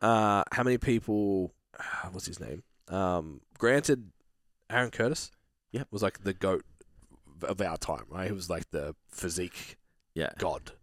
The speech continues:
Speaker 1: Everyone wanted to
Speaker 2: Yeah.
Speaker 1: look like him. And then he popped, so everyone knew who he <laughs> was after that. So he looked like my goal physique when I was twenty,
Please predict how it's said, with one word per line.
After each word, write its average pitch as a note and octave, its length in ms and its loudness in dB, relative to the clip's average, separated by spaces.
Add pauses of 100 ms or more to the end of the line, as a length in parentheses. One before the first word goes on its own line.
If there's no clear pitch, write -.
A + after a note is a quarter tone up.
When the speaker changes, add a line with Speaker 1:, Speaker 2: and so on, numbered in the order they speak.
(120)
Speaker 1:
Everyone F#2 420 -4
wanted E2 240 -8
to F2 80 -2
Speaker 2:
Yeah. D#2+ 60 -2
Speaker 1:
look - 120 -6
like D2 200 -4
him. - 120 -12
And E2+ 80 -8
then F#2+ 100 -2
he F2 80 -6
popped, - 280 -2
so D#2 160 -6
everyone D#2 340 -6
knew D#2+ 160 -10
who D#2 100 -10
he D2+ 60 -8
<laughs> - 140 -8
was - 200 -2
after - 260 -10
that. - 160 -16 (760)
So A#2 480 8 (1300)
he F#3 500 4
looked - 540 2 (640)
like A#2+ 260 6 (680)
my B2 360 4
goal A2+ 600 4 (580)
physique G2+ 680 0 (140)
when G2 240 0
I F#2 140 2
was F2+ 280 -2
twenty, F2+ 460 -6